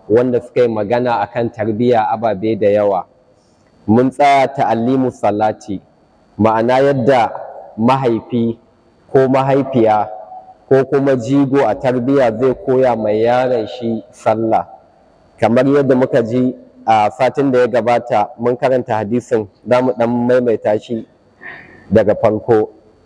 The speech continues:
Malam ya ce, "Yajibu ta'alimu sabi wal binti salata fi sigiri, liyatala-, liyaltazimu ha indal kibiri, li qawlihi sallallahu alaihi wa sallam."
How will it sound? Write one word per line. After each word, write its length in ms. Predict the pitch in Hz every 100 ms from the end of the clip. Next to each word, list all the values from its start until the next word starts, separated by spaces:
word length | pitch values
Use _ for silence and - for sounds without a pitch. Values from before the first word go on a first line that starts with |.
| _ _ _ 107
Malam 240 | 120 135 127
ya 40 |
ce, 160 | 123 139
"Yajibu 520 | 127 120 113 156 147
ta'alimu 520 | 139 113 117 139 143 135
sabi 460 | - 117 110 139 135
wal 220 | 117 107
binti 420 | 110 135 131 123
salata 720 | - 107 104 117 117 - 101 - - - - -
fi 120 | 120
sigiri, 640 | - 131 117 131 123 107 101
liyatala-, 640 | 104 127 143 139 127 123 - 117 120 120 -
liyaltazimu 1300 | 107 113 123 139 151 151 135 113 131 139 156 165 180 123
ha 340 | 127 131 135 135
indal 340 | 139 131 110 -
kibiri, 460 | 113 107 120 107 - _ _
li 120 | 101 107
qawlihi 540 | 127 135 131 120 123
sallallahu 580 | - 117 110 113 117 117
alaihi 300 | 104 113 117
wa 140 | 101 -
sallam." 360 | 104 104 92